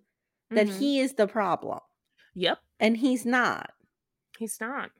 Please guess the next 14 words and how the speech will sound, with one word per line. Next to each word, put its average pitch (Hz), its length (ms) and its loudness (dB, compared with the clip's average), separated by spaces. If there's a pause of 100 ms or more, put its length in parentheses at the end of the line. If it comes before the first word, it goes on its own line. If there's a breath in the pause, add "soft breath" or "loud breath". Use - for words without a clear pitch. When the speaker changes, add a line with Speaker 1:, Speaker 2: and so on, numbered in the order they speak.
(140)
Speaker 1:
She's 285 260 0
pointing 339 460 0
out, 277 280 0 (760)
like, 220 340 4
character 302 480 0
traits 202 340 0
of 202 120 -2
his 185 220 2
that 202 140 4
are 220 60 6
just 359 280 0
character 370 440 0
traits. - 580 -8 (380)
Speaker 2:
Mm-hmm. 208 300 -10